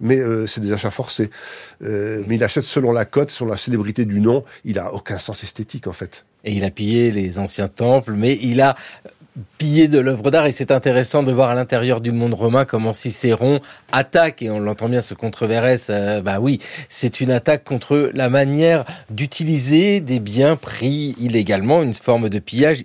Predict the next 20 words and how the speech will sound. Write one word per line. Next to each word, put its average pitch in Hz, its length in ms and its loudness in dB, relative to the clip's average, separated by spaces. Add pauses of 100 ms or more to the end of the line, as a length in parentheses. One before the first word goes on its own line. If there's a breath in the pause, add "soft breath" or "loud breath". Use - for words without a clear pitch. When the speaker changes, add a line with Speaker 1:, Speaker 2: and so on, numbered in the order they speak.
Speaker 2:
ici 127 320 -8
qui - 120 -18
concerne 113 520 -2
l'art. 135 300 4 (340 loud breath)
Michel 151 240 2
Tarpin, 113 300 -2
je 107 40 -4
voudrais 147 200 2
vous 202 60 2
faire 180 220 0 (300 loud breath)
écouter 147 340 0
une 135 180 4
archive. 135 500 0 (120)
Une 107 120 -2
archive, 113 360 -2
c'est, 101 220 -2
euh, 95 220 -2
André 101 320 -6
Aimard, 98 300 -4
un 90 220 -8